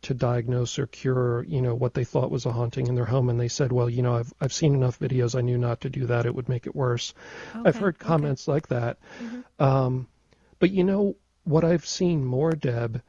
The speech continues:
Speaker 1: is people with mental illness who have watched a ton of videos, and then they call the church and they say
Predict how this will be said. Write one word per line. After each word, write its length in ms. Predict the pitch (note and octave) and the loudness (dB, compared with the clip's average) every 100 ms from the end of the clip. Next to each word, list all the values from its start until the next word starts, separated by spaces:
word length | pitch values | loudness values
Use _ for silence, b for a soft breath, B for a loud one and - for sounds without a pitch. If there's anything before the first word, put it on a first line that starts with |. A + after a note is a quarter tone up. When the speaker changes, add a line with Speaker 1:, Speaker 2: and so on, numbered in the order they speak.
| B B B | B B B
Speaker 1:
is 520 | D3+ C3+ C#3 C3 B2+ - - | 0 2 2 0 -6 -12 -18
people 420 | - E3+ F#3+ F3+ | -10 -6 -2 0
with 240 | E3 D#3 - | 0 0 0
mental 380 | D3 C#3+ D3 - | 0 2 -2 -2
illness 540 | D3 C#3+ C#3 A#2 - | 0 0 0 -2 -6
who 120 | - | -2
have 160 | C#3+ B2+ | 0 0
watched 480 | A#2 B2+ C#3 - - | 0 2 0 -2 -6
a 60 | |
ton 280 | C#3 - D#3+ | -6 -4 -2
of 100 | C#3 | -2
videos, 760 | B2+ C#3 C3 B2 A2+ A#2 - - B B B B | 2 0 2 0 -2 -4 -6 -10 B B B B
and 220 | D#3+ C#3+ | 4 6
then 180 | C3+ D3+ | 4 2
they 160 | C#3 C3 | 2 -2
call 580 | - - E3 E3 E3 D#3+ | -4 -4 0 2 0 0
the 140 | C#3+ | -4
church 560 | - - E3 D3 - - | -6 -4 0 0 -2 -4
and 180 | C#3 C3 | -2 0
they 140 | B2+ | -2
say 720 | A#2+ - D3+ D3 C#3+ C#3 B2+ | -2 0 2 4 2 0 -2